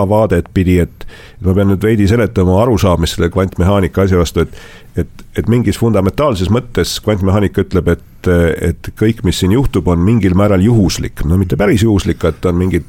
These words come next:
tõenäosused, et midagi väga imelikku juhtub, et selle tõenäosus on hästi väike ja,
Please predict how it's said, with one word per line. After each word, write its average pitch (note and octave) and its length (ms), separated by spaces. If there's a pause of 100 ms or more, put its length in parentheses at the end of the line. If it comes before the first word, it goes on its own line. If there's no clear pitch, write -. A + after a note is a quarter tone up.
tõenäosused, D2+ 640
et D#2+ 100
midagi F#2 300
väga D#3 240
imelikku G2+ 340
juhtub, G#2 320
et D#2+ 80
selle G#2 240
tõenäosus E2 380
on - 20
hästi F#2 240
väike C3+ 320
ja, F2 80